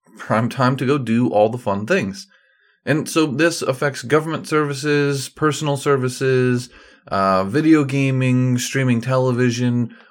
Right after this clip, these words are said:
all sorts of social aspects were just completely,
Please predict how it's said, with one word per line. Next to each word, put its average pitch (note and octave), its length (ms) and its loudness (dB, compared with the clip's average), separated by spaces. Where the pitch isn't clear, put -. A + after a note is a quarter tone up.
all D#3 560 2
sorts C3 560 0
of A2 360 0
social B2 600 -2
aspects G2+ 680 -6
were G2 140 -2
just G2 280 -6
completely, B2+ 760 -2